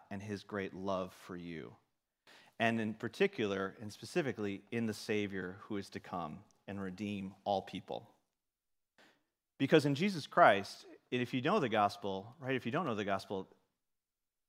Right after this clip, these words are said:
Jesus Christ breaks down the walls of hostility, is what the New Testament says. He comes and he rips the curtain in the tabernacle.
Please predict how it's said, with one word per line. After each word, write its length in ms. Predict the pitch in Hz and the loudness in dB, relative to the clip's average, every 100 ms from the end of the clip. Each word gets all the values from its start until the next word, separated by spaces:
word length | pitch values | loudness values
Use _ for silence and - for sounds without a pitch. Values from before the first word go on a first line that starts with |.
| _ _ - | _ _ -8
Jesus 320 | - 190 180 | 0 2 2
Christ 360 | - 160 135 135 | 2 0 0 -4
breaks 400 | 120 123 131 - | 4 4 4 -4
down 640 | 107 113 113 110 110 107 107 | 2 6 8 6 0 -4 -4
the 80 | |
walls 460 | 98 104 107 104 101 | 0 4 6 4 0
of 80 | 98 | -4
hostility, 640 | 95 - - 71 - - _ _ _ _ | -4 -4 -6 -8 -8 -14 _ _ _ _
is 120 | 107 104 | -10 -8
what 80 | |
the 60 | 90 | -8
New 120 | 98 | -10
Testament 380 | 95 90 - 104 | -10 -12 -12 -14
says. 400 | - - - - _ _ _ _ _ _ - | -12 -12 -16 -20 _ _ _ _ _ _ -8
He 80 | |
comes 300 | 127 190 170 | 0 0 2
and 80 | 139 | 0
he 60 | 127 | 0
rips 360 | 131 165 - | 0 -2 -4
the 100 | - | -12
curtain 500 | - 123 - 67 - - _ - | -2 -2 -2 -8 -18 -20 _ -10
in 100 | 110 | -6
the 80 | 101 | -2
tabernacle. 760 | 101 92 90 80 - - - | -2 -2 -4 -8 -8 -10 -10